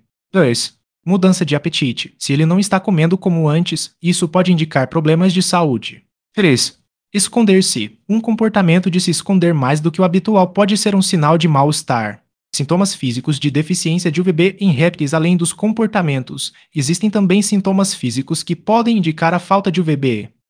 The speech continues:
Veja a tabela abaixo. Sintoma. Pele opaca. Descrição. A pele pode parecer sem brilho e seca. Sintoma: fraturas. Descrição: ossos frágeis que quebram facilmente. Sintoma:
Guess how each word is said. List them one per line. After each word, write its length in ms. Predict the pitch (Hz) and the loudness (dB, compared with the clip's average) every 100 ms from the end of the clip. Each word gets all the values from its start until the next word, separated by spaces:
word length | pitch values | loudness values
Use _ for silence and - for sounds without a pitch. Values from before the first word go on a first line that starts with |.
| _ | _
Veja 220 | - 190 226 | -2 2 2
a 60 | |
tabela 340 | 190 160 156 165 | 0 -2 0 -2
abaixo. 480 | 156 143 156 - - _ | 0 0 0 -4 -12 _
Sintoma. 580 | - 180 180 135 117 - | -4 -2 -2 -4 -6 -10
Pele 180 | - 170 | -4 -2
opaca. 300 | 180 185 185 | 0 0 -2
Descrição. 720 | 156 156 - 196 - 120 113 - | -2 -4 -2 -2 -2 -6 -8 -14
A 120 | - 143 | -8 -4
pele 260 | 165 170 | 0 0
pode 300 | 165 202 202 | 0 0 0
parecer 420 | 202 180 165 170 | -2 -2 -2 -2
sem 180 | 160 160 | -2 -2
brilho 380 | 151 143 170 180 | -2 0 0 -2
e 60 | 175 | -4
seca. 480 | - 131 113 - - _ _ - | -4 -6 -8 -14 -20 _ _ -8
Sintoma: 540 | - 196 175 117 110 _ | -4 0 0 -2 -6 _
fraturas. 480 | - 175 190 185 156 | -4 -4 0 -2 -2
Descrição: 640 | 143 - 185 180 139 113 - _ | -4 -4 -4 -2 -4 -4 -10 _
ossos 300 | 143 143 - | -4 -2 -4
frágeis 400 | - 175 180 190 | -2 0 0 -2
que 100 | 202 | -4
quebram 340 | 196 175 160 | -2 -2 0
facilmente. 840 | 156 175 156 185 165 113 113 - - _ _ | -2 -2 -2 -2 -2 -2 -6 -10 -14 _ _
Sintoma: 500 | - 185 190 135 113 | -2 2 2 2 -2